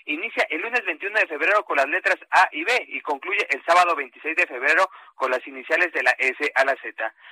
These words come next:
Se estima tener a uno punto tres millones de joven-, de jóvenes quienes previamente recibieron su esquema completo de la vacunación. Se van a habilitar diez sedes y mañana a los,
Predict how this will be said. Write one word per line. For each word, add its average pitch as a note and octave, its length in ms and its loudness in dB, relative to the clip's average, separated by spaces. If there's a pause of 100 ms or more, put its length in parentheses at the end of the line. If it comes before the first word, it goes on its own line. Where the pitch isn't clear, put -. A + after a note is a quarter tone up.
(140)
Se F3+ 60 2
estima B3+ 300 2
tener A3 260 2
a B3 60 4
uno A#3+ 180 2
punto A#3 240 -6
tres A3+ 180 0
millones A3 360 -2
de F3 100 0
joven-, C4 480 -6
de D3+ 160 -4
jóvenes A#3+ 420 -2
quienes D#3+ 240 -8
previamente G3 680 2
recibieron D3 480 -2
su C#3+ 100 -14
esquema D#3+ 340 2
completo D3 680 -4 (300)
de C#3 140 -4
la D3 240 4
vacunación. D3+ 760 -2 (300)
Se D3 60 -2
van F3 380 6
a F#3 40 8
habilitar E3+ 500 2 (100)
diez F#3+ 220 -2
sedes C4 280 0
y D3+ 120 -12
mañana E3+ 420 2
a D3 200 2
los, F#3+ 200 2